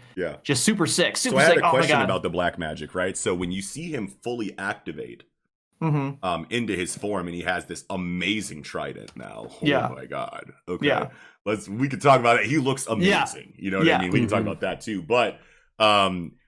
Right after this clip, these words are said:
Speaker 1: when he go, the panel where it reveals it, there's a cloth that's wrapped around the trident that he's
Speaker 2: Sure.
Speaker 1: holding, like, he's holding the trident
Speaker 2: Yes.
Speaker 1: where the cloth is. Is that
Speaker 2: Yeah.
Speaker 1: because,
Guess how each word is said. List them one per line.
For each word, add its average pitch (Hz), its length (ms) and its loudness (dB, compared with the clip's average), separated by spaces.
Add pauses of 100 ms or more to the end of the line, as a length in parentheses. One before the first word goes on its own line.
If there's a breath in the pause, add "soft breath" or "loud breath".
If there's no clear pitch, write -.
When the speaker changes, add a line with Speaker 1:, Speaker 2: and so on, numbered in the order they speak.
Speaker 1:
when 110 100 -2
he 117 80 0
go, 131 220 2
the 117 240 -2
panel 151 360 2
where 101 140 0
it 98 60 -2
reveals 95 480 -4
it, - 180 -12 (480)
there's 113 180 2
a 101 60 -2
cloth 139 720 -2 (500)
that's 104 240 -2
wrapped 101 480 -2
around 92 720 -2
the 85 120 -8
trident 78 680 -4 (340)
that 95 220 0
he's 117 320 -8
Speaker 2:
Sure. 156 260 2
Speaker 1:
holding, 90 420 -4 (720)
like, 98 160 -4
he's 117 180 -6
holding 156 400 -4
the 127 60 -4
trident 131 480 2
Speaker 2:
Yes. 160 180 0
Speaker 1:
where 131 140 4
the 120 80 0
cloth 147 420 2
is. 65 240 -8
Is 101 140 -8
that 117 200 0
Speaker 2:
Yeah. 349 180 2
Speaker 1:
because, 131 480 4